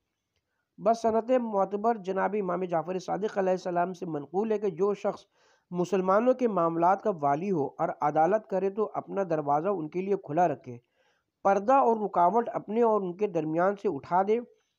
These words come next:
उनके कामों को गौर और तवज्जो से देखे, उनकी ज़रूरतों को पूरा करे। अल्लाह ताला पर लाजिम है कि क़यामत के रोज़ उसके खौफ को इत्मीनान से बदल दे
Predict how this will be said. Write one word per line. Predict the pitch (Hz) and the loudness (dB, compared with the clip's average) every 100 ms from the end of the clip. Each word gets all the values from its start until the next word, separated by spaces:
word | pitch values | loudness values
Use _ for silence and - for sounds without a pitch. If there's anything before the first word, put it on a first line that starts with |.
| _ - | _ -2
उनके | 202 220 247 | -2 0 0
कामों | 185 175 196 226 | 2 2 2 2
को | 220 | 2
गौर | 160 180 214 | 4 4 4
और | 202 | 2
तवज्जो | 175 151 143 175 196 | 0 -4 -2 -2 0
से | 214 | 0
देखे, | 196 196 214 | 0 0 0
उनकी | 208 156 160 175 | -2 -4 -6 -4
ज़रूरतों | 151 147 151 175 214 | -4 -4 -4 -2 -2
को | 208 185 | -2 -4
पूरा | 156 160 190 | -6 -2 0
करे। | 196 202 214 _ _ _ _ | 0 -2 -4 _ _ _ _
अल्लाह | 196 226 254 | 2 4 6
ताला | 233 208 202 208 214 | 6 4 4 2 2
पर | 208 185 | 0 0
लाजिम | 156 151 156 208 220 | 2 2 2 -2 -2
है | 208 202 | -2 -2
कि | 208 196 | -4 -4
क़यामत | 165 160 170 190 180 | 0 0 0 -2 -4
के | 156 | -2
रोज़ | 185 214 196 | 2 0 -2
उसके | 151 - 190 | -10 -4 -4
खौफ | 175 - 165 196 196 | -4 -4 0 0 0
को | 190 196 | -2 -2
इत्मीनान | 143 156 156 165 190 202 | -4 -6 -2 0 0 -2
से | 196 151 | -6 -6
बदल | 147 165 165 | -4 0 0
दे | 131 | -4